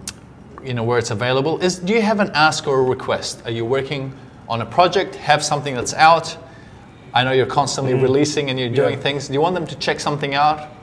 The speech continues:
Speaker 1: you want them to check out your website?
Speaker 2: The last single. Please check out my last single. It's, it's available on all platforms, uh,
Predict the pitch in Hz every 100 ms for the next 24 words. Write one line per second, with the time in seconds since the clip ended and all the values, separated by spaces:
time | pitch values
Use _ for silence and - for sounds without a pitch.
0 | - - - 123 127 120 135 131 107 113
1 | 151 151 156 151 151 - 170 202 196 -
2 | 131 117 143 - - - - - - 143
3 | 127 - 143 131 131 120 120 123 117 -
4 | 117 120 139 131 131 - 131 117 - 123
5 | 143 135 123 120 123 127 113 - 123 113
6 | - 123 123 123 123 113 110 110